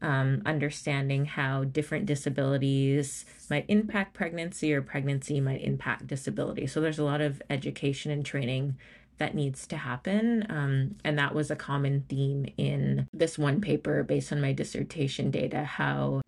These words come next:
many of the women with physical disabilities encountered providers either when they first announced they were pregnant or wanting to become pregnant, negative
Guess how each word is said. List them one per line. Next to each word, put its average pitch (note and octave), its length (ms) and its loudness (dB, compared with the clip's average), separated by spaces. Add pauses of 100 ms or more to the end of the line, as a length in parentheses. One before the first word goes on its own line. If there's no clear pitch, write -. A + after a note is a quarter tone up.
many D3 440 2
of C3 160 0
the D#3 100 4
women C#3 240 4
with C#3+ 120 2
physical A3 380 2
disabilities E3+ 800 2
encountered C#3 800 0
providers C3+ 880 0
either C#3+ 300 2
when C#3 220 0
they D3 100 0
first - 480 -4
announced A3 540 -2
they G3+ 80 2
were G3+ 100 0
pregnant G3 460 0
or C#3+ 100 0
wanting C#3+ 320 0
to - 100 -14
become F3 360 0
pregnant, E3 420 -2
negative D3 460 0